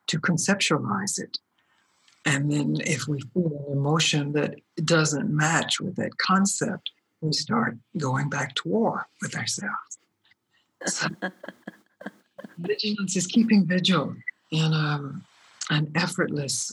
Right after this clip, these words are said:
way, because if it's, it requires effort, we get tired and we don't do it. We rebel against it. So it has to be gentle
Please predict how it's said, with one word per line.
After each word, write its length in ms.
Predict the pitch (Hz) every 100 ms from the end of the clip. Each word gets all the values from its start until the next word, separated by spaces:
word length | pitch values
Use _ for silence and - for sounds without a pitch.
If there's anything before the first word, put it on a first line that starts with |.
| -
way, 340 | 143 139 135
because 460 | 185 143 - 147 147
if 140 | 147
it's, 240 | 156 151 - _ -
it 40 |
requires 460 | 160 151 170 156 147
effort, 400 | 170 180 160 - - _ _ _
we 280 | - 113 80 156 -
get 160 | 156 156
tired 440 | - 160 147 151
and 100 | 160
we 60 | 147
don't 180 | 151 147
do 180 | 175
it. 160 | 151 135
We 100 | 156
rebel 500 | 139 143 135 147 151
against 460 | 143 135 131 - -
it. 100 | - _ _ _ _ _ _ _ _
So 180 | - 175
it 100 | 156
has 440 | - - 208 202 -
to 100 | 170
be 420 | 143 147 143 139 - _ _ _ _ _ -
gentle 600 | 156 151 160 151 156 -